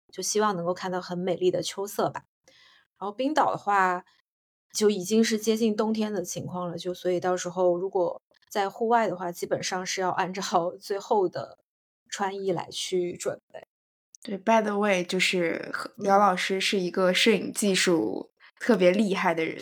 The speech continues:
Speaker 2: 所以就是你刚刚形容这些很多自然的景观嘛，我觉得已经开始期待你到时候可以呈现给我们的富士大片了。
Speaker 1: 现在虽然还没有开始列我的行李清单，但是我现在有点纠结我要带哪几个镜头去。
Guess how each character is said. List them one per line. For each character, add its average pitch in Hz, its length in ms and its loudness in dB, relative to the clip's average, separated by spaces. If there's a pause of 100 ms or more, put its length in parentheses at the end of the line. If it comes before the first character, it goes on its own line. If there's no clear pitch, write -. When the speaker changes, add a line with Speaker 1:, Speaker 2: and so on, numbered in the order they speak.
Speaker 2:
所 196 240 6
以 175 460 4
就 208 100 2
是 196 60 2
你 175 120 0
刚 202 140 6
刚 220 100 6
形 202 220 2
容 214 140 2
这 214 180 6
些 202 200 2
很 185 180 -2
多 185 120 2
自 202 200 -2
然 175 140 4
的 196 100 0
景 180 280 -4
观 190 220 2
嘛， 190 240 2
我 170 80 -4
觉 175 180 -4
得 180 160 0
已 170 120 0
经 185 260 -2
开 196 240 2
始 190 180 -2
期 185 240 -2
待 190 200 2
你 170 120 -2
到 175 220 2
时 180 140 -4
候 170 120 0
可 170 220 -4
以 160 260 0 (540)
呈 180 260 2
现 208 260 2
给 180 140 4
我 190 200 4
们 151 180 -6
的 190 80 -2
富 220 240 -2
士 175 220 -4
大 175 200 0
片 175 260 -4
了。 180 220 -6 (380)
Speaker 1:
现 269 240 2
在 240 160 0
虽 233 160 2
然 240 100 4
还 233 120 -2
没 226 120 0
有 220 140 2
开 226 260 -2
始 - 460 0
列 220 200 2
我 190 120 0
的 185 100 -2
行 196 220 -8
李 214 120 -4
清 208 260 -6
单， 208 180 -4
但 226 100 4
是 233 140 0
我 196 100 -2
现 262 140 6
在 220 60 4
有 202 120 0
点 190 200 0
纠 208 180 -2
结 196 160 -2
我 180 160 2
要 180 160 2
带 190 280 -2
哪 175 180 -4
几 180 120 -4
个 185 140 2
镜 185 220 -4
头 180 220 -12
去。 - 300 -6